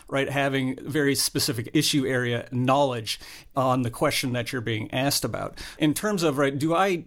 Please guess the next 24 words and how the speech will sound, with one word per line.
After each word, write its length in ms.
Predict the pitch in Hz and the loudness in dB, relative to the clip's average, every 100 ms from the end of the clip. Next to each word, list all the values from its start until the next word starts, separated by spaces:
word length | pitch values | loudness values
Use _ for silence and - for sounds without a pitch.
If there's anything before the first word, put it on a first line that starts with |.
| - | -10
necessarily 640 | 175 165 156 165 160 143 | -2 0 0 0 0 0
put 360 | 139 - 147 - | 0 2 2 2
a 80 | 135 | -2
lot 260 | 131 143 | 2 0
of 120 | 139 127 | 0 0
weight 340 | 135 156 156 | 2 2 2
on 180 | 135 123 | 0 0
the 320 | 127 123 - - | -2 -4 -6 -8
opinion 400 | - 165 147 127 | -2 2 4 2
of 100 | 117 | 2
any 240 | 147 139 | 2 2
single 560 | 120 - 226 202 147 135 | 2 2 2 4 2 2
expert 520 | 131 120 - 123 113 123 | -2 -2 -2 -2 -4 -4
in 120 | 123 | -2
any 180 | 117 110 | -2 -4
given 260 | 123 117 | -4 -4
issue 360 | 120 117 120 113 | -4 -4 -4 -4
area? 300 | 113 110 110 | -4 -4 0
No, 280 | 139 180 170 | 2 4 4
I 120 | 147 | 2
don't. 280 | 127 110 131 | 0 -4 -2
I'm 100 | 135 | -2
not 160 | 135 | -2
gonna 260 | 143 127 | -2 -4